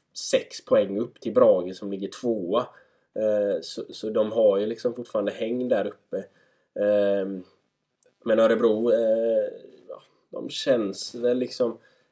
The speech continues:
ganska starka, men, men man vet liksom aldrig med,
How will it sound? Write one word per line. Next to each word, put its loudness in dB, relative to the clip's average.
ganska -2
starka, -2
men, -2
men -4
man -2
vet -6
liksom -8
aldrig -2
med, -4